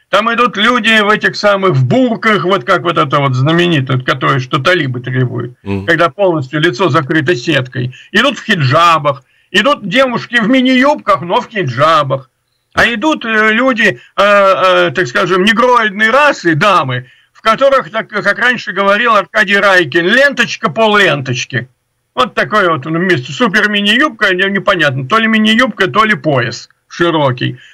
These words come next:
Speaker 1: Но, тем не менее, они там все циркулируют. На каком языке говорят? Меня обслуживал человек, который, э, вспомнил, что он,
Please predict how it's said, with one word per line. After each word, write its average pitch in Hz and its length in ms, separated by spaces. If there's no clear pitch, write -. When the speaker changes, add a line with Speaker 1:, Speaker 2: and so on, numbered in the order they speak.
Speaker 1:
Но, 160 120
тем 285 260
не 311 100
менее, 285 480
они 175 260
там 233 200
все 262 340
циркулируют. 240 1000
На 180 140
каком 269 380
языке 277 460
говорят? 262 520
Меня 240 320
обслуживал 247 640
человек, 247 560
который, 226 640
э, 196 180
вспомнил, 226 760
что - 240
он, 220 140